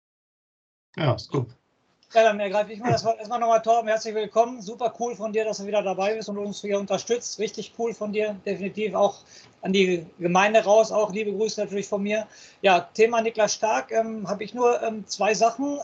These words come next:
Speaker 2: Ähm, ich persönlich, ich weiß nicht, wie ihr beiden das seht, ich war überrascht, als ich das Alter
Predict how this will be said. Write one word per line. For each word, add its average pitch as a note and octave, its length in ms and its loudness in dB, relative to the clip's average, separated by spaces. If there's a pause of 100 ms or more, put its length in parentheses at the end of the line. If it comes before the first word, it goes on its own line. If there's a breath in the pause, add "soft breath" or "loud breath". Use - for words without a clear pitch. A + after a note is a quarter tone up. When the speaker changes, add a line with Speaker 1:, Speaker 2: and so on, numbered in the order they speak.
Speaker 2:
Ähm, A3+ 220 -2 (440)
ich B3+ 180 -6
persönlich, A3+ 420 4
ich G3 40 -4
weiß A3 180 6
nicht, G3 100 -4
wie G3+ 60 0
ihr G3+ 100 4
beiden G#3 240 4
das A#3 100 2
seht, B3+ 200 -2
ich G#3 120 -8
war G#3 140 -2
überrascht, G3+ 400 2
als G#3 160 -6
ich - 80 -6
das - 260 -2
Alter A#3+ 420 2